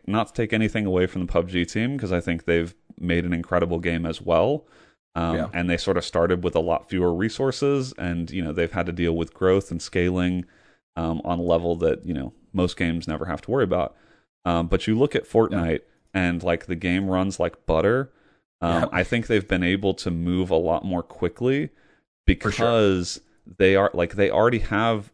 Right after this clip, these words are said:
Speaker 1: resources ready to engage. Like, Epic Games is a pretty decent sized company,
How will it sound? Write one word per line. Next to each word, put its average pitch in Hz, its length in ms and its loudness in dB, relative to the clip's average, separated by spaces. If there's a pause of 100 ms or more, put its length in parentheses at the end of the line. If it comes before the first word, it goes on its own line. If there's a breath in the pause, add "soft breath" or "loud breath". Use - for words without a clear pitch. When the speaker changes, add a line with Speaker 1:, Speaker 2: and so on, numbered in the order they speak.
(120)
Speaker 1:
resources 107 600 0
ready 90 260 2
to 110 120 -6
engage. 90 540 0
Like, - 200 -4
Epic - 280 -2
Games 113 320 -2
is 104 60 -8
a 98 40 -10
pretty 98 300 -4
decent 98 340 -2
sized 107 260 -2
company, 95 440 -2